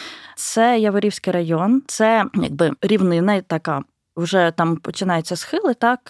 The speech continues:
але це ще не Карпати. Суть в тому, що там водно-болотні угіддя плюс лісові ділянки там цікаві тим, що там поєднання буку, які, в принципі, частіше побачиш якраз на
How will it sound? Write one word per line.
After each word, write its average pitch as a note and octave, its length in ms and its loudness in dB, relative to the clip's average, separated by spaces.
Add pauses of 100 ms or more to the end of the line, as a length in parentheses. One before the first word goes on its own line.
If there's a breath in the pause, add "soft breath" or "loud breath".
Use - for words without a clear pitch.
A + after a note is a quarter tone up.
(140)
але F#3+ 500 0
це G3 200 -2
ще E3+ 340 -4
не E3+ 180 -2
Карпати. - 540 -8 (160)
Суть G#3 220 0
в - 40 -20
тому, B3+ 300 4
що - 160 -4
там F#3+ 300 2 (120)
водно-болотні A#3+ 680 2
угіддя B3 420 2
плюс A3+ 560 -2 (220)
лісові G3+ 340 -2
ділянки G#3+ 460 0
там F#3+ 180 -2
цікаві A3 400 0
тим, G#3 200 -2
що - 160 -8
там F3+ 260 0
поєднання G3 680 2
буку, F#3 440 -2 (300 loud breath)
які, G3 200 -4
в - 40 -6
принципі, G3 720 0
частіше G3+ 480 -4
побачиш F#3+ 540 -4
якраз F#3 520 -4
на E3+ 520 -2